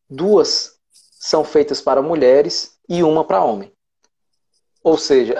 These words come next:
aí já começa, tendo em vista que a população é bem dividida entre homens e mulheres, é, homens e mulheres, que, que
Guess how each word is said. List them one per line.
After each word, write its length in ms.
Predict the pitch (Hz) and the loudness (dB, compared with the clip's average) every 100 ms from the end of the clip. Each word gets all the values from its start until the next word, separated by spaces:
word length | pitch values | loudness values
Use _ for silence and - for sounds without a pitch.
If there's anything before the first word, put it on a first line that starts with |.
| - | 0
aí 440 | 175 175 214 247 | 0 0 -2 -2
já 140 | 185 | -2
começa, 360 | 170 170 151 - | -2 -4 -6 -6
tendo 260 | - 170 165 | -4 0 0
em 120 | 156 | 0
vista 500 | 131 143 120 - - - _ - | -2 -4 -4 -8 -10 -12 _ -4
que 320 | 170 151 143 | 2 2 2
a 120 | 147 | 0
população 600 | 151 147 147 139 - 143 | 0 0 0 -2 -6 -4
é 60 | 131 | -4
bem 220 | 131 180 | -2 -4
dividida 360 | 151 139 180 180 | -4 -8 -6 -6
entre 200 | 143 143 | -2 0
homens 240 | 143 147 | 0 -2
e 60 | 147 | 0
mulheres, 640 | 156 139 160 185 - _ _ _ _ _ _ - | 2 4 2 0 -10 _ _ _ _ _ _ -4
é, 600 | 131 135 143 143 139 - _ _ | 2 4 6 4 2 -2 _ _
homens 280 | 147 143 135 | -4 -2 -2
e 40 | |
mulheres, 440 | 143 170 151 196 - | -4 0 2 2 -2
que, 220 | 214 - | -10 -12
que 360 | - 233 247 | -6 -6 -6